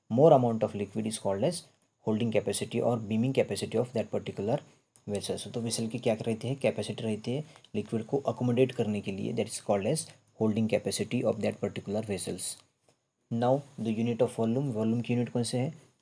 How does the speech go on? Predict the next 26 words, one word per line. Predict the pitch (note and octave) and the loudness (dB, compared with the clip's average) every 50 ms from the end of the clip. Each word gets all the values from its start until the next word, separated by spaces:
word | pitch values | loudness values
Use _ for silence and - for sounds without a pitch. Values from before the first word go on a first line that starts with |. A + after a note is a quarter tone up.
| _ _ _ _ _ - | _ _ _ _ _ 0
क्यूबिक | B2 A#2 A#2+ C3+ C3 C3+ | 0 2 2 0 0 2
मीटर, | B2+ A#2+ A2+ C3+ D3 | 0 2 4 2 2
that | D3+ - A#2 G#2 | 2 0 -2 -2
is | A2 G2+ G#2 | -2 0 2
एम | A2+ A2 A2+ A2+ A#2 | 2 4 4 4 2
क्यूब | A2+ - - C3 C3+ C#3 - | 0 0 2 2 2 0 -2
is | - - A#2+ A#2 G#2+ | -6 -4 -2 -2 2
a | G#2 A2+ A2 | 4 2 2
standard | A2 - - - A#2 A#2 B2+ B2+ A#2+ | 2 0 0 0 2 4 4 4 4
unit | A2+ A2 A2 G#2 | 4 2 2 2
of | - C3 | 0 -2
volume। | - - G#2+ G2+ G2 G2 G2+ G2+ | -2 -2 -2 -2 -2 -2 -2 -2
वॉल्यूम | G#2 G#2+ A2 A#2 | 0 0 0 0
का | A2 A#2 | -2 -2
स्टैंडर्ड | - - A2 A2+ A2+ A2+ | -4 -2 0 0 2 2
यूनिट | A#2 A2+ A2+ | 2 0 2
कौन | - A#2 A#2 | 0 0 0
सा | - - A#2+ | 2 2 0
है? | B2 D3 E3+ | 0 0 -2
क्यूबिक | - - - A2 G#2 A2+ - | -2 -2 -2 0 0 0 2
मीटर | A2+ A2+ A2 A2+ B2 A#2+ A#2 | 2 2 4 4 4 4 4
है, | B2 C3 | 4 2
मतलब | C3+ B2 A2+ - A2+ A2 A2+ | 2 0 0 0 0 0 2
एम | G#2+ G#2 G#2+ G#2+ G#2+ | 2 2 2 2 2
क्यूब | G#2+ - - B2 A#2 | 2 2 2 2 4
है। | G#2+ B2 D3+ | 4 2 0